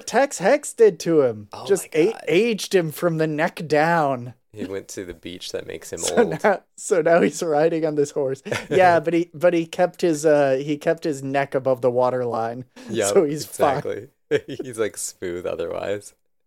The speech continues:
Speaker 1: <laughs> Yeah.
Speaker 2: God. Um, yeah, this, this whole
Speaker 1: Like,
Speaker 2: thing
Speaker 1: it's
Speaker 2: just, like, made me
Speaker 1: it's
Speaker 2: deeply crave the, uh, the, like,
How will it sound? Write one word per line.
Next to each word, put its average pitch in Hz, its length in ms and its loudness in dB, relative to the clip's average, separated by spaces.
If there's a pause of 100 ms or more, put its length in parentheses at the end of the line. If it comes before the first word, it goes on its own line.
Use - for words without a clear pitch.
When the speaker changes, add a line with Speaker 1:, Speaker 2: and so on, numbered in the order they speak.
(120)
Speaker 1:
<laughs> 254 340 -2
Yeah. 160 280 -2 (800)
Speaker 2:
God. 90 420 -16 (480)
Um, 92 540 -10 (420)
yeah, 98 360 -6
this, 110 280 -6
this 110 240 -12
whole 104 100 4
Speaker 1:
Like, 107 100 4
Speaker 2:
thing 104 180 2
Speaker 1:
it's 98 200 -4
Speaker 2:
just, - 200 -8
like, - 240 -6 (1000)
made 98 320 -6
me 95 120 -8
Speaker 1:
it's - 560 -6
Speaker 2:
deeply 98 320 -10
crave 85 440 -6 (100)
the, - 220 -12
uh, - 280 -8 (320)
the, 50 100 -4
like, - 380 -10